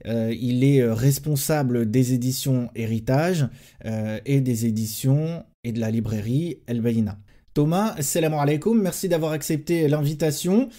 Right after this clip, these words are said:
On voit dans le commerce, euh, beaucoup de traductions du Coran. Pourquoi y en a-t-il autant ? Et est-ce que tu pourrais nous éclairer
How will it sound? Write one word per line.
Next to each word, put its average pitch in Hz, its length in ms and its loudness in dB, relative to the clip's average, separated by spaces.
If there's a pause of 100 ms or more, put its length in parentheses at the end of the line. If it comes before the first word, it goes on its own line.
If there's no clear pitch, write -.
(260)
On 139 120 0
voit 190 360 0
dans 185 140 0
le 160 80 0
commerce, 175 520 0
euh, 135 220 4
beaucoup 202 380 0
de 165 100 2
traductions 170 640 -2
du 147 140 0
Coran. 151 440 2 (380)
Pourquoi 294 380 -6 (160)
y 143 120 -2
en 156 120 0
a-t-il 202 560 -2 (160)
autant ? 160 480 2 (600)
Et 208 440 0
est-ce 151 180 -2
que 277 60 0
tu 226 220 -4
pourrais 190 640 2
nous 127 960 0
éclairer 190 560 2